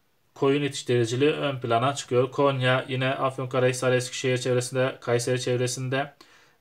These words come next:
e, Güneydoğu Anadolu'da da yine, e, görebiliyoruz arkadaşlar. E, dolayısıyla Türkiye'de koyun yetiştiriciliği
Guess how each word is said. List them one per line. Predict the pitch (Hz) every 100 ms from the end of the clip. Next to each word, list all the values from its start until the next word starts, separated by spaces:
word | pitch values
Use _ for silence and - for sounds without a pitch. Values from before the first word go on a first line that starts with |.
| -
e, | 113
Güneydoğu | 127 135 131 120
Anadolu'da | 117 110 107 110 120
da | 123
yine, | 113 123 139 - -
e, | 113 110
görebiliyoruz | 110 123 120 120 123 113
arkadaşlar. | 107 104 113 107 - 151 - _ _ _ _ _ _ -
E, | 165 - - _ -
dolayısıyla | 165 165 160 156 123 139
Türkiye'de | 139 165 165 120 110 127 143 151 -
koyun | 135 131 147 156 - _ _ _ -
yetiştiriciliği | 127 123 - 123 113 110 107 110 139